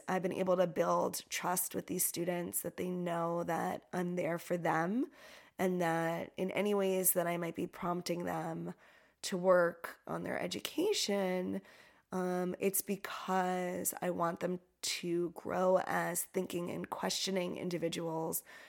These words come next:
not necessarily 'cause I want them to, like, perform in a way that the grading system or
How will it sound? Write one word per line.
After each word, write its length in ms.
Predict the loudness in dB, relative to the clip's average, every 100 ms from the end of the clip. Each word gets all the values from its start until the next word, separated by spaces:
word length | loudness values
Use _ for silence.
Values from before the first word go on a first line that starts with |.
| -8
not 280 | 2 6 6
necessarily 540 | 6 4 4 2 0 -2
'cause 160 | -4
I 60 | -4
want 180 | -4 -4
them 160 | -4
to, 160 | -4 -4
like, 200 | -6 -8 _ _ -10
perform 540 | -6 -6 0 0 2
in 120 | 0
a 60 | 0
way 420 | 0 0 -2 -2 -2
that 460 | -2 -2 -4 -6 _ -20 -20 -20 -20 _ -4
the 80 |
grading 420 | -2 2 2 2 0
system 640 | -2 -2 -2 -4 -4 -6
or 240 | -8 -10